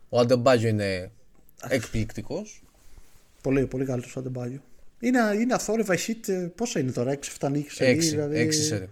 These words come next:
Speaker 2: είναι εκεί στην κορυφή σχεδόν, είναι μια
Speaker 1: Και
Speaker 2: νίκη
Speaker 1: μετά είναι
Speaker 2: μακριά, τέλος πάντων. Όχι, εντάξει, πολύ νωρίς.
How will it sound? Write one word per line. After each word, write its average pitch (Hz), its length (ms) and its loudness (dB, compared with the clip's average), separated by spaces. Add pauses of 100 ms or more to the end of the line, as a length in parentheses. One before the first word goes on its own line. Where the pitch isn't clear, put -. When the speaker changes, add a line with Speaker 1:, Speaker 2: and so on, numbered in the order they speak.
(960)
Speaker 2:
είναι 165 260 0
εκεί 160 180 -2
στην 156 160 -4
κορυφή 139 380 0
σχεδόν, 139 380 -6
είναι 139 200 -6 (2500)
μια 156 160 0
Speaker 1:
Και 135 60 2
Speaker 2:
νίκη 135 100 0
Speaker 1:
μετά 135 220 2
είναι 180 100 2
Speaker 2:
μακριά, 127 180 0
τέλος - 240 -12
πάντων. 139 180 -6
Όχι, 175 260 -4
εντάξει, - 280 -16
πολύ 135 180 -8
νωρίς. - 340 -14